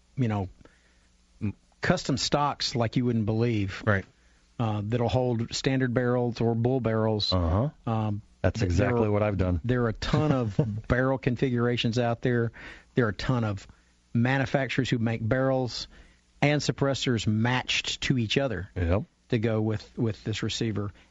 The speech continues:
Speaker 1: And taking that apart and putting it back together, it's, it's basically a screwdriver and an Allen wrench.
Speaker 3: Yeah,
Speaker 1: And
Speaker 3: it's,
Speaker 1: it's
Speaker 3: it's
Speaker 1: really all that is to it.
Speaker 3: It's so simple, I can do it.
Speaker 2: Yeah.
Speaker 1: Yeah,
Speaker 2: Listen.
Speaker 1: you, you're a master armorer. That's not really fair.
Speaker 2: <laughs> To, uh,
Speaker 3: I wasn't then.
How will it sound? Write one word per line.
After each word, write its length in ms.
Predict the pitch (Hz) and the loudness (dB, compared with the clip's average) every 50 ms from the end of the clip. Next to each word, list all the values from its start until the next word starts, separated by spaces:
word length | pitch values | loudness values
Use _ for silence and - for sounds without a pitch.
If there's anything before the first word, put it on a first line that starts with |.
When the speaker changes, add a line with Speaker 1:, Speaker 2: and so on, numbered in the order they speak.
| _ - | _ 0
Speaker 1:
And 160 | 147 147 135 | 0 0 2
taking 380 | - - 165 175 160 - 202 180 | 2 0 0 0 0 0 2 2
that 140 | 175 165 151 | 2 2 0
apart 340 | - - - 143 147 147 | 0 0 0 2 2 2
and 100 | 139 113 | 0 0
putting 220 | - 147 135 135 135 | 0 0 0 2 0
it 40 | 123 | 0
back 180 | 131 123 - | 0 -2 -2
together, 440 | - 123 123 131 131 143 143 147 139 - - - - - - - _ _ _ - | 0 0 2 2 2 2 0 -2 -4 -8 -12 -20 -20 -20 -20 -20 _ _ _ -4
it's, 200 | - 107 - - - | -4 -4 -2 -2 -4
it's 140 | 131 - | -2 -2
basically 420 | - - 135 123 - 135 - 127 120 | 0 0 0 0 -2 -2 -2 0 0
a 40 | 110 | 0
screwdriver 480 | - - - 123 110 117 113 113 110 110 | 0 0 -2 0 0 2 2 2 2 2
and 80 | 104 | 2
an 120 | 104 104 107 | 0 0 0
Allen 340 | 110 104 101 104 101 98 95 | 0 0 -2 -2 -2 -2 -2
wrench. 360 | 90 90 85 87 - - - - _ _ _ - | -4 -4 -6 -6 -8 -12 -12 -14 _ _ _ 0
Speaker 3:
Yeah, 100 | 101 95 | 0 2
Speaker 1:
And 100 | 98 104 | 2 0
Speaker 3:
it's, 80 | 101 | 0
Speaker 1:
it's 100 | - - | -2 -2
Speaker 3:
it's 60 | 107 117 | 0 0
Speaker 1:
really 180 | 117 107 110 | 0 0 0
all 140 | 107 104 104 | 0 0 0
that 100 | 101 98 | -2 -2
is 160 | 95 98 101 - | -2 -4 -4 -2
to 180 | - 107 98 | -2 -2 -2
it. 100 | 95 - - | -2 -2 -2
Speaker 3:
It's 140 | 104 - | -2 -2
so 140 | - - 110 | 0 -2 0
simple, 360 | - - 120 117 - - 98 92 | 0 0 0 0 0 0 0 2
I 120 | 92 104 | 2 0
can 180 | - - 90 85 | 0 0 0 0
do 160 | 82 85 82 | 0 -2 -2
it. 80 | - - _ _ _ - | -4 -8 _ _ _ 0
Speaker 2:
Yeah. 240 | - 156 - - 117 - - - - - - - | 0 0 2 0 -8 -10 -12 -16 -18 -12 -6 -2
Speaker 1:
Yeah, 120 | 120 117 | 0 2
Speaker 2:
Listen. 180 | 113 143 131 127 | 4 4 2 2
Speaker 1:
you, 80 | 135 131 - | -2 -2 0
you're 180 | 143 131 135 | 0 0 2
a 40 | 127 | 2
master 380 | 123 127 139 131 - - 147 127 | 2 0 0 0 0 0 0 0
armorer. 360 | 120 123 120 120 110 104 - | 2 2 0 2 2 2 2
That's 200 | 104 107 - - | 0 0 0 -2
not 120 | 139 117 | 0 0
really 220 | 117 - 117 107 113 | 0 0 2 2 0
fair. 340 | 180 - 139 117 104 101 - - - | 0 0 0 0 0 -2 -2 -2 -4
Speaker 2:
<laughs> 120 | 208 - - | -4 -2 0
To, 240 | - 165 156 151 135 | 0 0 2 2 2
uh, 140 | 135 - - - - - - - - - - | 0 -2 -4 -6 -8 -18 -20 -18 -18 -4 0
Speaker 3:
I 100 | 107 113 | 2 2
wasn't 360 | 110 113 123 127 110 131 120 | 4 2 2 2 0 0 0
then. 380 | - 135 131 120 98 95 147 131 | 2 2 2 2 2 2 0 0